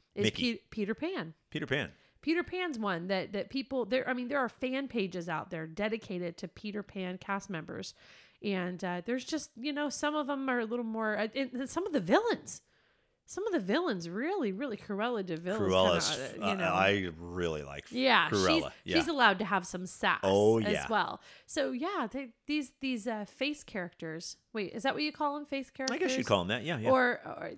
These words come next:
Speaker 1: there, there's a term that people use. Why can't, why don't I know this? But the, the people that are really, really having to use their improvisational skills, these are, um,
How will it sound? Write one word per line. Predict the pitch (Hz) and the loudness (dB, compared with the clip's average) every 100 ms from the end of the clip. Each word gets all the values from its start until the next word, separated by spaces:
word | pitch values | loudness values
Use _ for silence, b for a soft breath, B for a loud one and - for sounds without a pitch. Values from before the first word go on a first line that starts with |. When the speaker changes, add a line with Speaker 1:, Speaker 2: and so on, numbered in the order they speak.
| 214 | -8
Speaker 1:
there, | 214 190 | -8 -6
there's | 226 202 | -6 -6
a | |
term | 175 - 165 | -8 -8 -8
that | 160 - | -8 -8
people | 185 175 | -8 -6
use. | 165 165 165 - - | -6 -6 -6 -10 -8
Why | 240 | -6
can't, | 254 226 | -2 -2
why | 220 | 0
don't | 214 | 0
I | 190 | -2
know | 170 160 | -4 -6
this? | 160 - | -6 -2
But | - | -2
the, | 220 285 | 0 -2
the | 294 | -2
people | 254 311 294 262 | 0 -2 0 -2
that | 240 | -2
are | 214 190 190 b b b | -2 -4 -6 b b b
really, | 196 233 240 220 | 0 4 4 4
really | 202 202 190 | 0 0 -2
having | 190 190 180 175 | -2 -4 -4 -6
to | 202 | -4
use | 180 175 | -4 -4
their | 170 - | -6 -8
improvisational | 185 - 180 175 170 175 - 170 | -8 -6 -6 -6 -10 -10 -10 -10
skills, | - 175 165 165 | -8 -6 -6 -6
these | 214 214 - | -4 -4 -4
are, | 196 185 175 | -4 -4 -6
um, | 180 180 175 175 | -8 -8 -8 -14